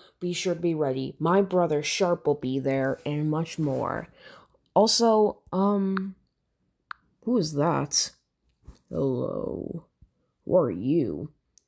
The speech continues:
I'm the No Mane that attacked one of your lionesses. So, can I am strong. I will kill you. Either you run,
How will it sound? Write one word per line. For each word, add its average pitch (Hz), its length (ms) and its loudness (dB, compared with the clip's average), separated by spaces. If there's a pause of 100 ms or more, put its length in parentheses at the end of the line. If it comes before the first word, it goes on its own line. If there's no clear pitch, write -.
(220)
I'm 233 400 4
the 214 100 2
No 175 300 2
Mane 143 240 -2
that 143 180 -2
attacked 143 540 -8
one 147 160 -4
of 143 140 -2
your 147 180 0
lionesses. 147 1120 -2 (480)
So, 165 800 0 (480)
can 147 320 -12 (100)
I 147 360 -2
am 143 200 -2
strong. 156 800 -2 (500)
I 135 220 -4
will 131 220 -6
kill 185 440 -2
you. 156 800 -2 (760)
Either 160 320 2
you 160 300 2
run, 175 640 0